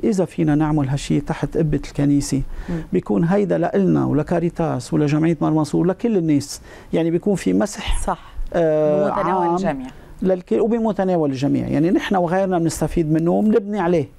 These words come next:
Speaker 2: مم.
Speaker 1: يعني، بنصير نعرف قد إيه حاجاتنا، قد إيه في ناس عايزين،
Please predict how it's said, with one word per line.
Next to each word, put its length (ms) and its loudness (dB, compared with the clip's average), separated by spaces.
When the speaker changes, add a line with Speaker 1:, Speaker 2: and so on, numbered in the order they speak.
Speaker 2:
مم. 140 -4
Speaker 1:
يعني، 160 2
بنصير 260 0
نعرف 440 0
قد 140 -2
إيه 160 4
حاجاتنا، 680 0
قد 160 0
إيه 80 4
في 160 0
ناس 280 2
عايزين، 480 2